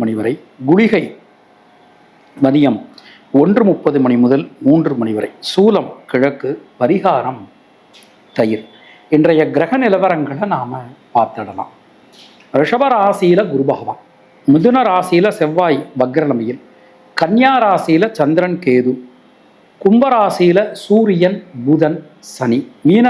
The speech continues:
ராசியில சுக்கிரன் ராகு என கிரகங்களுடைய சஞ்சாரமானது அமைந்திருக்கிறது. இன்று மாலை ஐந்து முப்பத்தி ஒன்பதுக்கு சந்திர பகவான் துலா ராசிக்குள் பிரவேசிக்கிறார்.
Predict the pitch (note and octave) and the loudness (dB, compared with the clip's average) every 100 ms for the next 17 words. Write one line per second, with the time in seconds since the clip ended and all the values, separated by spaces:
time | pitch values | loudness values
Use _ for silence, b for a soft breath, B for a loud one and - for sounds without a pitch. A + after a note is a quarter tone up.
0 | A3 F3 D3 D#3 F3 - D#3+ - F#3+ F#3+ | 2 0 0 -2 -2 -4 -10 -2 0 0
1 | E3+ C3 C3+ C#3 C#3 - - A#2+ - B | -2 0 0 -2 -8 -10 -4 -2 -2 B
2 | B B B B _ C3+ D#3+ A3+ C4 A#3+ | B B B B _ -2 -2 0 0 2
3 | F3 D3 C#3+ E3+ - - - - E3 F3+ | 2 2 2 0 -6 -20 -8 -4 -2 0
4 | G#3+ G3+ D#3 C3 B2+ A#2 C3+ B2 G#2+ - | 0 0 -2 -4 -6 -4 -4 -4 -10 -20
5 | _ - B2 C3+ A#2+ A2+ - A2 G#2+ G2 | _ -4 2 2 2 -2 -4 -6 -4 -6
6 | - _ b b b b - E3 F#3 F3+ | -10 _ b b b b 0 2 4 2
7 | E3 F3 A3+ A#3+ C4 - D3 D3+ A3+ B3 | 2 2 2 0 -2 -4 0 2 4 4
8 | A#3 E3 - F3 - C#3+ C#3 D#3 D#3+ C#3+ | 2 0 -2 -4 -2 0 0 2 2 2
9 | C3+ - A3 - - _ _ _ _ - | 0 0 -2 -2 -20 _ _ _ _ -4
10 | D3+ D#3 G#3 F#3 D#3 D#3 F#3 - - _ | -2 0 0 0 0 0 -2 -4 -16 _
11 | F3 F#3+ B3 A3 F3 - C3+ - D3 A#2 | 0 2 4 2 0 -4 -10 -2 0 0
12 | G#2+ - - B2+ C#3 C#3 - - G#2 - | -4 -12 -6 -2 0 -2 -8 -10 -8 -8